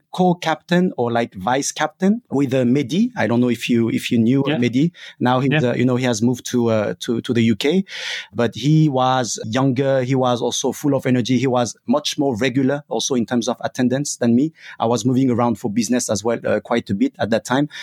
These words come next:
Speaker 1: And so it was very natural that he took over the, the role of captain, but I was there to support him. I was, I was, uh, you know, free ro-, role that is playing, but also trying to help whenever I could. And it's only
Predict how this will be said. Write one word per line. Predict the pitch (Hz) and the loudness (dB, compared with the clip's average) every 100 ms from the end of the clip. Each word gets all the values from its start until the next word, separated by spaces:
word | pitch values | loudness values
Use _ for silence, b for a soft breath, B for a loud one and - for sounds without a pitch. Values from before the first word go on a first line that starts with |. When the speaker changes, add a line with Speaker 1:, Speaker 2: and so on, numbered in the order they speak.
| B B | B B
Speaker 1:
And | 98 | -4
so | 131 | -2
it | 113 | -2
was | 117 98 | -2 -2
very | 117 127 | 0 2
natural | 120 117 127 117 | 2 0 -2 -2
that | 104 - 113 | -2 -4 -2
he | 131 123 B B B | 2 0 B B B
took | - 143 123 | -6 -4 -2
over | 117 | -2
the, | 110 110 107 104 | 0 2 2 0
the | 104 | -2
role | 113 131 | 0 0
of | 117 | -2
captain, | - 120 - 135 160 | -2 -6 -2 -2 -2
but | - 107 - | -2 -4 -2
I | 120 | 0
was | 127 127 | 0 0
there | 98 139 | 0 -2
to | 139 135 | -2 -4
support | - 117 123 113 | -4 -4 -4 -4
him. | - 135 139 | -2 0 0
I | |
was, | 113 123 - B B | 0 0 -4 B B
I | 147 | 0
was, | 185 180 170 | 2 2 2
uh, | 165 170 | 0 0
you | 135 | 0
know, | 165 151 | 0 0
free | - 190 190 | 2 4 4
ro-, | 143 151 117 | 2 -2 -2
role | 143 160 147 | 0 0 0
that | 127 127 | 0 2
is | 127 117 - _ | 0 -2 -6 _
playing, | - 156 165 175 160 | -4 2 4 4 2
but | 127 | 0
also | 135 123 - 139 | 0 -2 -2 -2
trying | - 139 123 | -2 -2 -2
to | 139 | -2
help | 135 127 | -2 -2
whenever | - 120 120 127 | 0 0 2 0
I | 117 | -2
could. | 110 - 104 - | -2 -4 -6 -2
And | 123 139 | 0 0
it's | - - | -2 -2
only | 156 170 175 175 | 0 4 4 2